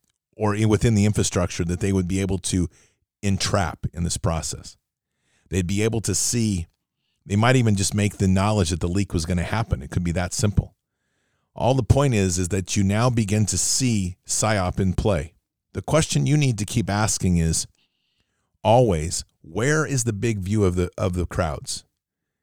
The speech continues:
Remember what President Trump would insist on? That he'd always tell the media to pan the crowd, and they never would? But it was only the independent people that would pan the crowd. Why was he doing that? Because he understood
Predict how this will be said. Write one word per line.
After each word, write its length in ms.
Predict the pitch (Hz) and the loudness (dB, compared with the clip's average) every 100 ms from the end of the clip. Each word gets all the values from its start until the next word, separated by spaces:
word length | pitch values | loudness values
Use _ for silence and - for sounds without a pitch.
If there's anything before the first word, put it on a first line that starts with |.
| _ _ _ _ - | _ _ _ _ -8
Remember 260 | 110 147 | -2 0
what 180 | 175 135 | 0 4
President 400 | - 127 117 104 | 4 4 0 -4
Trump 280 | - 110 101 | -2 -2 0
would 100 | 92 | 0
insist 420 | 90 - 110 - | 0 0 -2 -2
on? 220 | 107 104 - _ _ _ | -2 -2 -4 _ _ _
That 120 | - 85 | -12 -4
he'd 140 | 92 | -2
always 380 | 101 113 101 - | 2 2 2 -2
tell 220 | - 107 | -2 0
the 100 | 107 | 2
media 340 | 98 101 113 | 2 2 2
to 80 | 90 | 0
pan 300 | - - 98 | 0 0 0
the 100 | 98 | -2
crowd, 420 | - 92 92 104 - _ _ _ _ _ | -2 -2 0 -2 -6 _ _ _ _ _
and 160 | - 92 | -4 0
they 80 | 92 | 2
never 300 | 92 95 98 | 2 4 4
would? 380 | 87 92 113 - _ _ _ _ - | 4 2 0 -6 _ _ _ _ -8
But 100 | - | -2
it 60 | |
was 140 | 95 98 | 0 2
only 260 | 113 143 | 4 4
the 160 | 127 110 | 2 2
independent 540 | 113 98 - 127 104 | 0 2 2 2 2
people 260 | - 92 87 | 0 0 0
that 80 | 87 | 0
would 140 | 85 | 0
pan 240 | - 95 87 | 0 2 2
the 60 | |
crowd. 400 | - - 80 - | 0 -2 -2 -2
Why 200 | 90 110 | 0 2
was 200 | 151 139 | 4 2
he 100 | 123 | 0
doing 300 | 101 101 85 | 0 2 2
that? 240 | 65 - _ _ _ _ _ - | -2 -8 _ _ _ _ _ -8
Because 340 | 104 120 110 | -4 0 0
he 180 | - 135 | 2 0
understood 840 | 127 156 170 - - - 104 87 - | 2 0 2 0 0 2 4 4 0